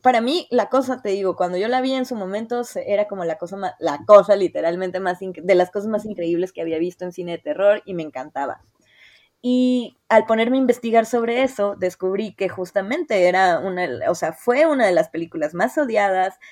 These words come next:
era un remake, eh, casi acaba, como mencionas, con la carre-, carrera de Carpenter, y ahorita está súper posicionada en la vida, ¿no? Y la aprecian un montón. Y ese ti-, ah, o sea, el saber ese tipo de cosas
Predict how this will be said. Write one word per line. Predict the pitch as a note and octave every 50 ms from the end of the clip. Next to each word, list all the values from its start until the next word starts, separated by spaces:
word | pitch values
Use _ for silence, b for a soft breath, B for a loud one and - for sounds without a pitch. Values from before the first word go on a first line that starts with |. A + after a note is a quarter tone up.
| B B B
era | - A#3+ C4+ C4 D#4
un | D#4+
remake, | C#4 C#4+ C4+ B3+ A#3+ A3 A3 G#3+ G#3+ A3 G#3+ - _ b b b b b b
eh, | - F#3 F3 -
casi | - G3 A3 - C#4+
acaba, | C4+ C4+ C4+ B3+ A#3+ A#3+
como | A#3+ A#3 A3 G#3
mencionas, | G3+ G3+ G3 G3 A3 G#3+ A3 A3 A3
con | G#3+ G#3
la | F#3+
carre-, | F3+ - F3+ F#3 G3 G3 - - -
carrera | - F#3+ F#3 F#3+ G3 G#3+ A3+
de | G#3 -
Carpenter, | G#3+ G#3 G3+ - G#3+ G#3+ G#3 - G#3+ A3+ B3+ - - - _ _ _ _ _ _ _ _
y | - A#3 A3 G#3+ A3
ahorita | F#3+ F#3+ F#3+ F#3+ A3+ C4 B3+ C4 - B3+ C4 D4+ D#4
está | A3 F#3+ - - G#3+ A#3+
súper | - - D4 D4 - E4 D4 -
posicionada | - F#3+ F3+ - G3 F3 - F#3+ F3 F3 F3+ E3+ E3+ G3
en | A#3+ C#4+
la | C4 G3 E3
vida, | F3 G#3 B3+ B3+ C#4+ C#4+
¿no? | C#4 C4 A#3+ A3+ C4+
Y | F4 C4+ G#3+
la | G3 E3+ D#3
aprecian | D#3 - - G#3 G3 F#3+ - - A#3+ C4 C4
un | A#3 A3+ G#3+
montón. | G#3 G#3+ G3+ G3 - C4 C#4 C4 A3 - -
Y | - A#3 A#3 A#3 A#3
ese | A#3 A#3 - C#4
ti-, | - D4 - -
ah, | A3 A3+ -
o | A#3
sea, | - B3 A3 A3 F#3+
el | - - A3+ G#3
saber | - - G3 G3 A3 C#4
ese | C#4+ C4+ A#3
tipo | - A#3 G#3+ A3+
de | A3+ G#3+
cosas | - G3 G3+ - G3+ A#3 B3+ _